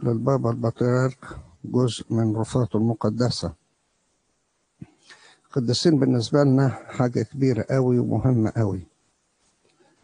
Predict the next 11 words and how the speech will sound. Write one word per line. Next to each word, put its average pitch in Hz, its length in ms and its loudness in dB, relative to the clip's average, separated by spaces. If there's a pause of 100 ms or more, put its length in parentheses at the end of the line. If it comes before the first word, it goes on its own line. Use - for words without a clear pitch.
إيه 139 240 6
هو 160 180 4
دور 151 240 4
القديسين 135 680 0
في - 140 -4
حياتي؟ 110 580 0 (960)
القديسين 135 600 2
بالنسبة 135 440 2
لنا 113 320 2
بركة، 139 560 2 (1300)
قدوة، 165 420 4